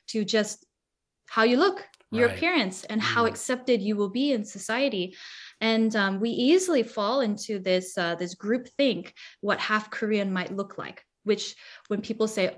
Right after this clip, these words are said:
Speaker 1: "Beautiful, wow, half Koreans are all beautiful," which I hear all the time, um, which shows to me, one, a limited experience on what the whole spectrum of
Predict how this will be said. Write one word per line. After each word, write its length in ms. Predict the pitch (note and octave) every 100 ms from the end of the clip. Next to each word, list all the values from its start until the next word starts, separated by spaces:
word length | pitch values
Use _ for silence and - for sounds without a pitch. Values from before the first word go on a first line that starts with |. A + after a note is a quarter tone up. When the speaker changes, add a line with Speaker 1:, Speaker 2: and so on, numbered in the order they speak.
| - -
Speaker 1:
"Beautiful, 640 | C4 D4+ C#4+ C4+ A3+ G3+
wow, 180 | A#3 A#3+
half 220 | A#3 B3
Koreans 240 | - B3 A3+
are 60 |
all 80 | G#3
beautiful," 380 | G3+ C4 B3 F#3+
which 140 | F#3
I 60 | G3
hear 260 | G#3 G3 - _ -
all 200 | C#4 B3+
the 100 | A#3+
time, 420 | A3 A3+ F3 C#3+ - - - - - -
um, 460 | G#3+ F#3+ F#3 F#3+
which 100 | A3+
shows 360 | - G4 G4 G4
to 120 | D4+
me, 160 | C4+ B3+
one, 420 | A#3 C#4+ A#3 A3+ G3+
a 60 | G#3
limited 580 | A3 B3 B3 B3 A3+ G#3
experience 720 | G3+ - G3 F#3 C4 F4 A#3+
on 100 | G3+
what 160 | G3
the 80 | G3
whole 100 | G#3+
spectrum 640 | G#3 - F#3 - A#3+
of 80 | C#4